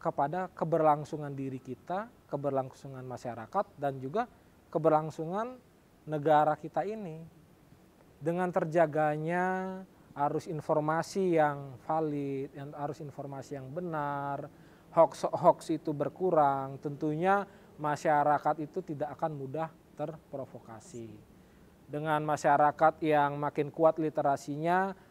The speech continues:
mereka akan bisa menjaga diri, menjaga lingkungannya, menjaga keamanan sekitarnya, bahkan keamanan negara kita. Hal-hal ini penting,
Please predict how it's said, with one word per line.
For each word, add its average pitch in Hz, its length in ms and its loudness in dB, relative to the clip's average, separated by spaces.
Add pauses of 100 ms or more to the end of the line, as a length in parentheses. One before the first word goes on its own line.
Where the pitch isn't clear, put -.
(180)
mereka 139 400 2
akan 143 320 -4
bisa 143 220 -8
menjaga 135 480 -10
diri, 139 420 -6
menjaga 131 480 -10
lingkungannya, 131 720 -10
menjaga 139 600 -4
keamanan 156 640 0
sekitarnya, 147 720 -2 (340)
bahkan 180 320 -6
keamanan 135 480 -10
negara 127 400 -6
kita. 117 480 -8 (480)
Hal-hal 151 400 4
ini 156 240 -4
penting, 180 560 -6